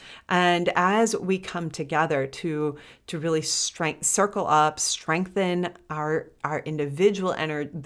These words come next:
our vi-, individual expressions of this new energy being birthed on the planet, um, that's when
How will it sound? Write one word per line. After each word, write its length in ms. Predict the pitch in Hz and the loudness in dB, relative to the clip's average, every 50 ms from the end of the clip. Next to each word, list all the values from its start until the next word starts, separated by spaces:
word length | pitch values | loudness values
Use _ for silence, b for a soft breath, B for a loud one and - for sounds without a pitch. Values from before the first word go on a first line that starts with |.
| - | -4
our 120 | - 160 160 | -2 -2 0
vi-, 180 | 143 196 - - | 0 0 0 2
individual 600 | 254 247 240 226 175 185 180 185 175 165 160 - - | 2 2 2 2 2 0 0 0 0 -2 -2 -2 -4
expressions 760 | 160 - - - - - 165 170 185 - - 156 143 143 135 - | -2 0 0 0 2 2 0 2 2 0 -2 -4 -4 -6 -6 -4
of 200 | - 156 139 143 | -4 -4 -2 -2
this 240 | 151 143 143 - - | -2 -2 -2 -4 -4
new 320 | 156 156 156 151 151 156 - - | -6 -6 -6 -6 -8 -8 -6 -4
energy 480 | 156 160 160 151 151 139 - 156 143 | -4 -2 -2 -2 -4 -4 -4 -6 -8
being 300 | 139 139 151 143 143 139 | -6 -4 -4 -4 -4 -2
birthed 400 | 135 143 139 135 139 135 135 - - | -2 0 0 0 -2 -4 -6 -8 -8
on 120 | - 143 135 | -8 -6 -6
the 80 | 131 | -8
planet, 580 | 131 - - 226 254 233 185 143 135 127 - B B B B B B B B B B | -6 -2 0 0 2 2 0 0 -2 -4 -8 B B B B B B B B B B
um, 440 | - 175 156 151 160 151 139 139 - - _ - | -6 -4 -4 -4 -4 -6 -8 -8 -10 -14 _ -16
that's 520 | 170 139 175 180 196 240 247 - - - | -8 -2 2 2 2 2 2 0 0 0
when 500 | - 165 175 175 170 160 160 160 160 - | 0 -2 -4 -2 -2 -2 -2 -2 -4 -6